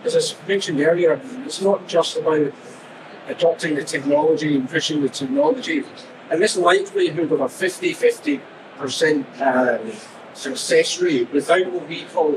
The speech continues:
customer success management. And this is a very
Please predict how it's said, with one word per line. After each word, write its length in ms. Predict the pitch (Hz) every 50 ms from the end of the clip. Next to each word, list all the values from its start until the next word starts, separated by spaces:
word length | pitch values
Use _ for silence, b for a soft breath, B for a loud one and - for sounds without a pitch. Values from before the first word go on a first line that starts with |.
| -
customer 480 | - - 180 - - - 170 156 147 139
success 600 | - - 214 190 - - - 151 143 131 - -
management. 600 | 131 131 139 160 175 180 175 - 165 135 120 120 - 135
And 100 | 139 160
this 160 | 180 180 202
is 80 | 190
a 100 | 165 160
very 520 | 151 - 156 160 165 156 156 151 147 139